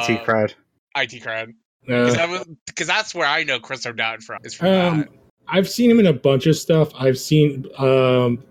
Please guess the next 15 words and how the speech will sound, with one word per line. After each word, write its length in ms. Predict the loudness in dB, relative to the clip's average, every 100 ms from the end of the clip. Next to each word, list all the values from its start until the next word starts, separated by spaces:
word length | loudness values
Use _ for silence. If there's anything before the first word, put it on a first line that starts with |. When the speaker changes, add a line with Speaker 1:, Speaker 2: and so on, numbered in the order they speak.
| _ _
Speaker 3:
he's 320 | -2 2 2 2
in, 760 | 4 6 6 6 4 4 0 2
what 100 | 2
is 120 | 4
it, 220 | 2 4
um, 460 | 4 4 2 0 -2 -8 -20 _ _
Speaker 1:
Bridesmaids. 640 | 0 0 0 0 -2 -8 -14 _
Speaker 3:
Bridesmaids, 640 | 2 4 2 2 4 4
that's 220 | 2 0 0
mo-, 220 | -2 -2
one 280 | 0 2 2
I 60 | 2
was 180 | 0 0
thinking 340 | -2 0 0
of. 200 | 0